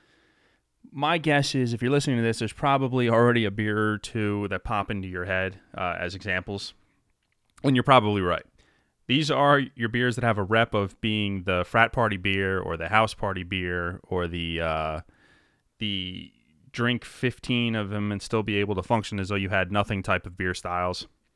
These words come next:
These are the beers that you use for your keg stands, your funnels, your butt chugs, your shotguns, your, uh, I don't know, whatever, whatever wild drinking games the kids are doing these days. Uh, these, these are those beers.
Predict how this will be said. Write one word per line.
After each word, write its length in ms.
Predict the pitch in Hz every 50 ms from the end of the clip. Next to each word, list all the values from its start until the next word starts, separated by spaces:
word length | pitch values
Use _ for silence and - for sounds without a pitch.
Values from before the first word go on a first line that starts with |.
| _ _ _ _ _ _ _ _ _ _ _ _
These 160 | - 127 135
are 60 | 156 160
the 60 | 151
beers 220 | 151 156 160 147 131
that 120 | 131 -
you 80 | 147 143
use 180 | 143 143 139
for 140 | - - 131
your 240 | 127 123 120 113 113
keg 320 | - - - 131 127 120
stands, 640 | - - 135 127 123 123 120 120 120 117 117 113 107
your 280 | 110 101 92 90 87 87
funnels, 840 | - - - 143 131 123 120 117 110 110 107 104 101 101 95 90 -
your 160 | - 90 90
butt 280 | 87 - - 120 110 -
chugs, 580 | - - 117 104 101 98 98 95 95 95 85 85
your 140 | 87 85
shotguns, 1000 | - - - 131 117 98 - 110 101 92 92 90 90 90 87 87 90 87 85 87
your, 300 | 87 85 82 80 80 82
uh, 420 | 82 82 80 80 80 78 71 - - _ _ _ _ _ _ _ _ _ _ -
I 120 | - 90
don't 120 | 85 80
know, 280 | 80 78 78 80 82 87 _ -
whatever, 420 | - 107 104 104 95 101 95 92 - _ -
whatever 300 | 110 107 107 104 95 101
wild 440 | 92 90 98 98 95 95 95 95 90
drinking 340 | 85 101 98 92 - 95 90
games 180 | 90 92 92 85
the 60 | 92
kids 200 | - 101 95 90
are 60 | 95
doing 160 | 90 95 92
these 140 | 90 87 87
days. 260 | 90 90 87 90 - - _ _ _ _ _ _ _ _ _ _ -
Uh, 140 | - 87 87
these, 260 | 87 107 123 120 - - -
these 200 | - 131 165 170
are 60 | 151 139
those 220 | 143 147 135 113
beers. 400 | 120 110 95 85 82 - -